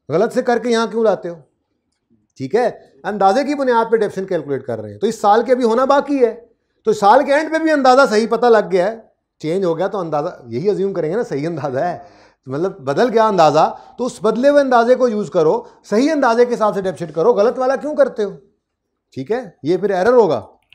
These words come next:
एरर नहीं करना। एस्टीमेट के अंदर चलो चेंज आ जाए, माफ़ी है, चेंज कर रहे हैं इसीलिए, लेकिन ये नहीं कि पता लग गया और फिर आप गलत वाला कर रहे हो, ये तो करती है ना फिर यूज़र के साथ।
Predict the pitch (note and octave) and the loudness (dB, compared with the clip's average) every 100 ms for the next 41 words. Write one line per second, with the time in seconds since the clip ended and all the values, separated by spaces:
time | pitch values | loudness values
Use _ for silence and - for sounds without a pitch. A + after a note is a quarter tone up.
0 | _ _ - D3 G3+ G3 A#3 B3 G#3+ G#3 | _ _ -6 0 0 0 0 0 2 0
1 | C3 - _ - F3+ - B3 B3 B3+ B3 | -2 -8 _ -2 -2 -2 -2 4 4 2
2 | G#3 A#3+ A3 A#3+ A3 G#3+ A3 - G3+ G#3+ | 0 0 2 0 2 0 0 -2 -2 0
3 | G#3+ F#3 F3 G3+ A#3 G3 F3 G3 D#3+ C#3 | 4 4 4 0 2 0 -2 -4 -2 -2
4 | F3 - _ _ _ _ _ D3+ F3+ G3+ | -4 -10 _ _ _ _ _ -6 -6 -2
5 | E3+ D3 E3+ C#3+ D3 D3+ D#3+ B2+ F#3 G3+ | 0 0 -4 -6 -8 -8 -6 -6 -8 -12
6 | _ _ B2+ D#3+ D#3 F#3 G3+ C#4+ C4 G3+ | _ _ -10 -6 -4 -4 -4 -6 -6 -2
7 | G#3+ F3+ E3+ G3 G#3+ - E3+ G3 E3 D#3 | 2 2 0 2 0 0 -2 -2 0 -2
8 | E3 D#3+ D#3 D3 C3 B2 B2 A#2+ _ _ | -2 -4 -4 -6 -10 -12 -18 -20 _ _
9 | A#2 - - - A#3 G3 C4+ C#4+ F3+ _ | -18 -18 -18 -14 -8 -6 -6 -8 -10 _
10 | C3+ C3+ D#3+ D3+ C#3+ G#2+ | -12 -4 -4 -4 -10 -12